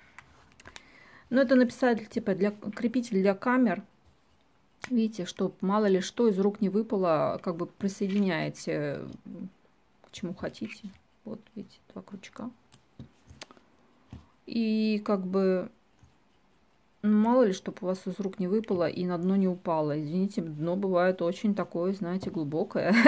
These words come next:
<laughs> И сорок метров, и тридцать, и по второму разу вы опускаться не будете. Дело-то в этом.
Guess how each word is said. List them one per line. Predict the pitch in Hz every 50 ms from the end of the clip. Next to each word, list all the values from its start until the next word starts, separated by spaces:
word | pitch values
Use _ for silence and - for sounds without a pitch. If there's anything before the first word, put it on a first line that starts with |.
| - 277 - 294 254
<laughs> | - - - - - - - -
И | - 180
сорок | - - 190 220 240 247 -
метров, | 233 208 185 175 175 - 175 - -
и | 196
тридцать, | 190 - 202 247 254 254 - 202 151 -
и | 175 165 160 156 151 156 147 143 143 143 139 139 -
по | -
второму | - - - 185 180 180 170 170
разу | 180 170 180 208 214
вы | 214 208 180 170
опускаться | 165 - 208 190 - - 214 - - - 202
не | 196
будете. | 214 233 277 254 165 151 - - - 233 233 - _ _ _ _ - - - _ _ - _ _ _ - _ _
Дело-то | - 165 190 190 - - - 147
в | 151
этом. | 160 185 196 - 226 208